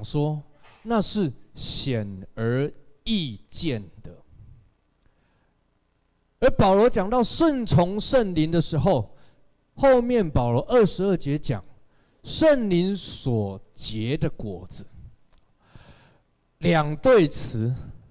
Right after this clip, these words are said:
一个是圣灵要顺着，然后结果子。第二对词是情欲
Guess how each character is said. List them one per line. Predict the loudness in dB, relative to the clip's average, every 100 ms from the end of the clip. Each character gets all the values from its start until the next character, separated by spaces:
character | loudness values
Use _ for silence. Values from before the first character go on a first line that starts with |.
| _ _ _ -20 _ _ -8
一 | -2
个 | 0 0
是 | 2 2 2 -2 -10 -20 _ _ _ _ _
圣 | -6 0 2 0 -2
灵 | -6 -6 -12 -14 -12
要 | -6 -2 -2
顺 | -6 -4 -4 -4 -8
着， | -12 -14 -18 -20 _ _ _ _ _ _ _ _ _ _ _ _ _ _ _ _ _ _ _ -20 _ _ _ _ _ _ _ _ _ _ _ -4
然 | 0
后 | 0
结 | 0 -4 -6
果 | -6 -8
子。 | -10 -16 -18 -20 -20 _ _ _ _ _ _ _ _ _ _ _ _
第 | 2 6
二 | 6
对 | 6 4
词 | 4 0 0
是 | 0 -2 -2 -12 _
情 | -2 0 0 2
欲 | 4 4 2